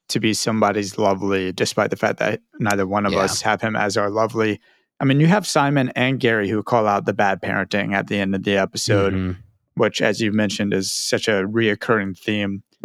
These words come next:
Speaker 1: throughout Adventure Time. But man, Gary is in this, this incredible situation that he's, he's just in love with it. He's like, "Oh my gosh, there are power brokers, tastemakers, like, everyone
Speaker 2: Yeah,
Speaker 1: in his
Speaker 2: well,
Speaker 1: industry
Speaker 2: it's,
Speaker 1: is
Speaker 2: it's
Speaker 1: here
Speaker 2: the
Speaker 1: at
Speaker 2: first
Speaker 1: this
Speaker 2: time,
Speaker 1: party."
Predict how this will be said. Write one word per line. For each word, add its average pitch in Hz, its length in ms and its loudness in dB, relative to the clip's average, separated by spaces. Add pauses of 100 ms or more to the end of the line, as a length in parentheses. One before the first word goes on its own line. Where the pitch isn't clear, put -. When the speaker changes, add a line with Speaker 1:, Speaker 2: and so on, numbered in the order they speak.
(340)
Speaker 1:
throughout 104 340 2
Adventure 110 380 -2
Time. 95 440 0
But 113 220 2 (580)
man, 156 220 2
Gary 175 380 2
is 127 120 0
in 127 120 2
this, 117 240 -2 (240)
this 117 160 0
incredible 131 580 0
situation 110 760 0
that 107 140 0
he's, 127 380 -2
he's 180 200 2
just 202 200 0
in 98 180 -2
love 98 240 2
with - 180 -4
it. - 100 -4
He's 117 200 -6
like, 117 140 -2
"Oh 120 80 4
my 107 140 0
gosh, 107 200 0
there 113 140 0
are 101 40 -4
power 117 360 2
brokers, 113 640 0 (340)
tastemakers, 117 760 2
like, 101 180 -4 (100)
everyone 131 840 2
Speaker 2:
Yeah, 208 140 2
Speaker 1:
in 110 60 2 (140)
his 135 100 4
Speaker 2:
well, 151 80 6
Speaker 1:
industry 117 680 0
Speaker 2:
it's, - 160 2
Speaker 1:
is 101 160 -2
Speaker 2:
it's - 80 -6
Speaker 1:
here 98 260 4
Speaker 2:
the - 120 2
Speaker 1:
at 120 60 2
Speaker 2:
first 165 220 2
Speaker 1:
this - 60 0
Speaker 2:
time, 156 200 2
Speaker 1:
party." 101 340 0